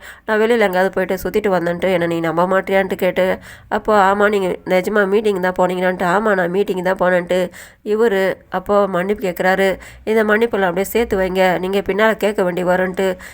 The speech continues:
இவரு புரியாம முழிக்கிறாரு. இவங்க விட்டமின் மாத்திரை சாப்பிட்டுட்டு வந்துட்டு படுத்துடுறாங்க.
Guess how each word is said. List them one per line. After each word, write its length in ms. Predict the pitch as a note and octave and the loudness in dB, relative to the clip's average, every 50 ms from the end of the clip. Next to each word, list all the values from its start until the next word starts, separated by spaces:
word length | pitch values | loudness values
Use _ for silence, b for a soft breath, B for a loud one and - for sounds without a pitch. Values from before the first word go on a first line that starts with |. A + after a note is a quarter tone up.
| B B B | B B B
இவரு 220 | A3+ A#3 A3+ A3 - | 2 2 2 2 0
புரியாம 400 | A#3 A3+ A#3+ A#3+ A#3+ G#3+ F#3+ F3+ | 0 2 4 4 4 4 2 0
முழிக்கிறாரு. 580 | F3+ F3+ F3+ F#3 F#3 F#3+ F#3 F#3 F3 F#3+ G3 F#3+ | -2 -2 -2 -2 0 2 2 2 4 2 2 0
இவங்க 340 | F#3 F3 F3 F#3 F#3 F#3+ F3+ | 0 -2 -2 -2 -2 -2 -2
விட்டமின் 400 | D#3+ D#3+ E3+ F3+ F#3+ F#3+ F#3+ F#3+ | -2 -2 0 0 0 0 0 0
மாத்திரை 320 | F#3 F#3 F#3 - F#3 F#3+ - | 0 0 0 0 -2 -2 0
சாப்பிட்டுட்டு 380 | F3+ F3+ F3 F#3 - F#3 F#3 | 0 0 0 0 0 0 0
வந்துட்டு 280 | F#3+ F#3 G3+ G3 G3 F#3+ B B B B B B B | 0 0 0 0 0 0 B B B B B B B
படுத்துடுறாங்க. 800 | A3 A3 A#3 A#3+ C4 B3 G3 F#3+ F#3 F#3 F#3 F#3 F#3+ F#3+ F#3 | 2 2 2 2 2 2 2 4 2 2 4 4 4 2 2